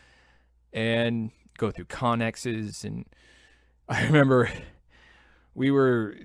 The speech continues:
doing something with some sort of chemicals or something, and there is this motor sergeant, and he goes, "Okay, everybody, I want you to know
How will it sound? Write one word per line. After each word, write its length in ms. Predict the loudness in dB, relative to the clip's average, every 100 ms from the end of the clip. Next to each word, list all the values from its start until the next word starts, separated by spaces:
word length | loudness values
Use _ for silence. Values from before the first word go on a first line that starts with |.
| -2
doing 260 | 2 2
something 260 | 2 2 0
with 140 | 0
some 180 | 2 0
sort 200 | 0 -2
of 100 | -2
chemicals 640 | -4 -2 -2 -2 -4 -4
or 60 | -6
something, 460 | -8 -10 -10 -14
and 200 | -12 -6
there 180 | -4 -2
is 160 | -2 -4
this 200 | -8 -4
motor 360 | 0 0 0
sergeant, 600 | -2 -6 -8 -8 -12 -14 -16 _ _ _ _ _ _ _ -8
and 440 | -4 -2 -2 -4
he 60 | -2
goes, 140 | 0
"Okay, 280 | 2 2 2
everybody, 580 | 0 2 2 2 0 -6 _ _ _ _ _ _ _
I 60 | -6
want 260 | -4 -4 -2
you 60 |
to 80 | -2
know 360 | 2 2 2